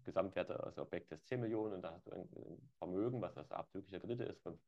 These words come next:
von zum Beispiel fünf Millionen bei diesem einen Objekt jetzt. Ähm, und das, die Zahl hinten ändert sich nicht groß, auch wenn ich das vorne um zwanzig Prozent wegschraube, damit habe ich ja automatisch auch die, äh, die, äh, in der Zeit, ich habe recht hohe Tilgung,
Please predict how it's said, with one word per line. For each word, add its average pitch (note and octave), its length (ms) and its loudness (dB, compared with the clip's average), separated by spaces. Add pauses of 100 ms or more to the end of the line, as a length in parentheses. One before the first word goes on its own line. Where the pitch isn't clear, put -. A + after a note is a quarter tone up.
(100)
von - 200 -10
zum - 80 -14
Beispiel - 200 -6
fünf C3+ 200 -2
Millionen G#2 240 2
bei F#2 80 0
diesem F2+ 200 -4
einen G2+ 200 0
Objekt F#2+ 300 -4
jetzt. F#2+ 200 -6 (600)
Ähm, E2+ 380 -6 (300)
und - 120 -8
das, A#2 220 0
die B2+ 140 0
Zahl B2+ 260 -2
hinten B2 240 -4
ändert A2+ 220 -2
sich E2+ 160 -12
nicht D#2+ 220 -8
groß, D#2+ 280 -4
auch - 200 -2
wenn F#2 140 -4
ich F#2 100 -6
das E2 160 -4
vorne A2 180 -4
um F#2+ 120 -6
zwanzig A2 340 0
Prozent F2+ 240 -2
wegschraube, G#2 460 0
damit F#2 200 0
habe G2 140 0
ich F#2 60 -2
ja D#2 80 0
automatisch F#2+ 560 2
auch F2 180 2
die, F2 220 2 (540)
äh, D#2 340 -2
die, D2+ 160 -2
äh, C#2 160 -2 (240)
in - 220 -8
der D#2+ 120 -6
Zeit, D#2+ 220 0
ich - 80 -16
habe - 100 -8 (640)
recht - 200 -4
hohe F2+ 180 2
Tilgung, G2+ 400 0